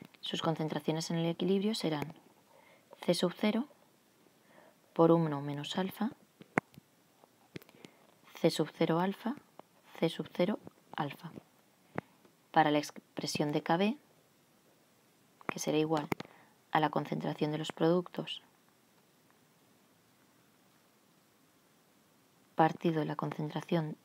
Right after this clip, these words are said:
del reactivo, esta será igual a C sub cero al cuadrado por alfa al cuadrado partido de C sub cero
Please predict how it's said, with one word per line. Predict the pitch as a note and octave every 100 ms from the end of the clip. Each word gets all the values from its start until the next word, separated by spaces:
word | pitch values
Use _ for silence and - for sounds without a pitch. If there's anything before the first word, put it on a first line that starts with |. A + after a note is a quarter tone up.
| -
del | - D#3
reactivo, | D#3 D#3 - F#3+ G3 - _ _ - - - _ _ _ _ _ _ _ _ _ _ - - - _ _ - - - - - - - - - _ _ _ _ _ - - - - - - -
esta | E3+ - F3+
será | E3+ D#3
igual | D3+ C#3 D#3 - _ _ - _ _ _ _ _ _ _ - - - - _ _ _ _ _ _ _ - - - - - - _
a | -
C | D#3 D#3
sub | - D#3
cero | - D#3+
al | D#3+
cuadrado | - D#3+ F3+ D#3+
por | - -
alfa | D3+ -
al | E3
cuadrado | - F3+ G#3+ G#3+ C#4+ - - _ _ - - - - - -
partido | D#3 E3 F3 F3
de | F3
C | D#3+ -
sub | D#3+ E3 -
cero | F#3 F#3